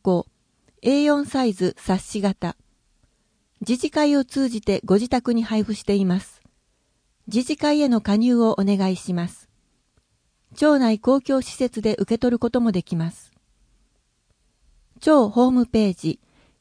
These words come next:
エイチティーティーピーコロンスラッシュスラッシュダブリューダブリューダブリュードットティーオーダブリューエヌドットエイチエーアールアイエムエードットエルジードットジェーピースラッシュ。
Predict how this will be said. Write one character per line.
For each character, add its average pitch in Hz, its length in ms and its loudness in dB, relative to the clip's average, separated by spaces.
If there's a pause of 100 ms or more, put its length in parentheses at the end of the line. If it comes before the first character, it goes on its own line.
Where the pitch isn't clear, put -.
(120)
エ 254 100 6
イ 302 80 2
チ - 120 -16
テ 285 120 -2
ィ 285 80 0
ー - 20 -20
テ - 120 -4
ィ - 80 0
ー - 20 -20
ピ 262 160 0
ー 247 100 -8
コ 240 140 0
ロ 202 140 4
ン 170 180 -6
ス - 180 -6
ラ 247 120 0
ッ 269 40 -4
シ - 220 -8
ュ - 20 -4
ス - 160 -6
ラ 196 80 0
ッ 196 60 -4
シ - 220 -8
ュ - 80 -8 (320)
ダ 214 140 4
ブ 277 100 2
リ 302 80 2
ュ 294 80 2
ー 277 40 -2
ダ 269 140 2
ブ 262 100 -2
リ 262 80 0
ュ 254 80 2
ー - 20 -6
ダ 254 160 0
ブ 254 100 -2
リ 208 120 0
ュ 190 40 2
ー - 20 0
ド 170 120 -2
ッ 170 60 -8 (120)
ト 160 180 -2 (300)
テ - 100 -2
ィ 294 120 2
ー 285 100 4
オ 247 80 4
ー - 20 0
ダ 190 160 0
ブ 262 120 -2
リ 269 180 0
ュ - 0 -
ー 240 80 -2
エ 247 80 0
ヌ 208 140 0
ド 165 100 -2
ッ 165 60 -6 (120)
ト 156 160 -2 (360)
エ 285 140 2
イ 294 40 -2
チ 285 220 -4
エ 240 100 0
ー - 80 -4
ア 240 160 0
ー 254 60 -2
ル 247 160 0
ア 226 40 0
イ 196 180 -2
エ 214 100 4
ム 269 160 0
エ 254 120 2
ー 196 40 -2
ド 170 140 -2
ッ - 40 -16 (100)
ト 160 160 0
エ 214 140 0
ル 277 120 0
ジ 294 180 -4
ー 220 40 -2
ド 185 120 0
ッ 180 60 -4 (100)
ト - 220 -4
ジ - 160 -2
ェ 254 40 2
ー 247 60 -2
ピ 226 180 -6
ー 170 40 -6
ス - 140 -12
ラ 170 120 -2
ッ 180 40 -6
シ - 220 -8
ュ。 135 60 -8